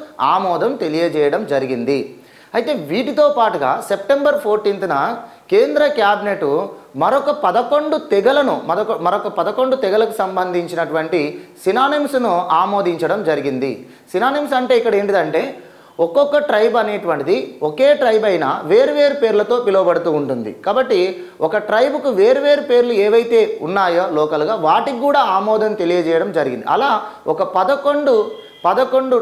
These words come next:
ట్రైబ్స్ సినానిమ్స్కు ఆమోదం తెలియజేయడం జరిగింది. So కొత్తగా మనకి ఇక్కడ కేంద్ర క్యాబినెట్ ఆమోదించింది మాత్రం ఫోర్ ట్రైబ్స్ను. దీనితో ఇప్పుడు మనకు భారతదేశంలో మొత్తం ఎన్ని గిరిజన తెగలు ఉండబోతున్నాయంటే ఏడు వందల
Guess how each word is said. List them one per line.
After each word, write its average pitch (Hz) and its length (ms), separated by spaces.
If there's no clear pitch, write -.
ట్రైబ్స్ 262 380
సినానిమ్స్కు 214 720
ఆమోదం 202 420
తెలియజేయడం 170 540
జరిగింది. 139 400
So 240 80
కొత్తగా 269 360
మనకి 277 220
ఇక్కడ 254 160
కేంద్ర 214 340
క్యాబినెట్ 196 320
ఆమోదించింది 165 680
మాత్రం 160 240
ఫోర్ 233 280
ట్రైబ్స్ను. 135 400
దీనితో 277 280
ఇప్పుడు 254 180
మనకు 226 340
భారతదేశంలో 226 960
మొత్తం 277 260
ఎన్ని 247 320
గిరిజన 269 420
తెగలు 233 280
ఉండబోతున్నాయంటే 202 640
ఏడు 262 240
వందల 247 260